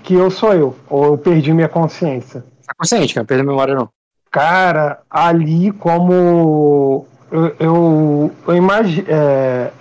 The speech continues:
Speaker 1: eu vejo ali aquela cena, cara, e, e mais uma vez ali como, como o, é, o ulti-, é,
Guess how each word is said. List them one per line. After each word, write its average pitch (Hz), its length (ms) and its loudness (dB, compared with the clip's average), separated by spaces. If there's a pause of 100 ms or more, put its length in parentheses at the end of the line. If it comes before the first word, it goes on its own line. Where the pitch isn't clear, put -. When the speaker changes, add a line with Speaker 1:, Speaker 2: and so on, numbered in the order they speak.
Speaker 1:
eu 170 120 0
vejo 151 440 0
ali 160 200 2
aquela 156 380 0
cena, 156 460 -2
cara, 135 400 -2 (440)
e, 175 680 2 (140)
e 160 540 0 (240)
mais 180 340 0
uma 277 200 0
vez 190 420 0
ali 180 500 0
como, 160 1120 2 (380)
como 170 1000 2
o, 160 340 0
é, 147 480 0
o 151 60 -2
ulti-, 185 360 0
é, 143 420 0